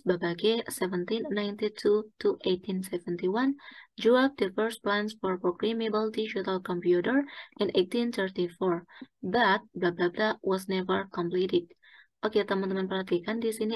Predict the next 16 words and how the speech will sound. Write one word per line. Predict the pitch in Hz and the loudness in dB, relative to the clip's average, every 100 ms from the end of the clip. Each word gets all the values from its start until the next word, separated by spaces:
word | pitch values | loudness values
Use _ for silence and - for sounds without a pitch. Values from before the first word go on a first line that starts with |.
| 226 | -2
ada | 196 196 | -2 -2
Charles | 196 190 185 202 226 170 | -2 0 0 0 -4 -2
Babbage | 175 170 175 175 233 277 - - - - | -2 -2 -4 -2 0 0 -2 -16 -20 -2
yang | 220 220 | 0 0
berperan | 220 233 240 | 0 -2 -2
sebagai | - 185 185 190 | -2 -2 0 0
subjek, | 190 175 165 - 233 269 277 - - - - | -2 -4 -4 -4 -2 -2 -4 -16 -20 -16 -4
kemudian | 196 190 190 | 0 2 2
diikuti | 220 208 185 208 | 2 0 -2 0
oleh | 196 202 220 | -2 0 -4
drew | - 180 180 | 2 2 4
up | 247 - | 2 0
yang | 196 | -2
berperan | 185 170 190 190 | -2 -4 -4 -4
sebagai | 190 170 175 185 180 - _ | -4 -4 -2 -2 -4 -6 _
verb-nya. | 190 180 - 175 170 | -4 -4 -2 -2 -2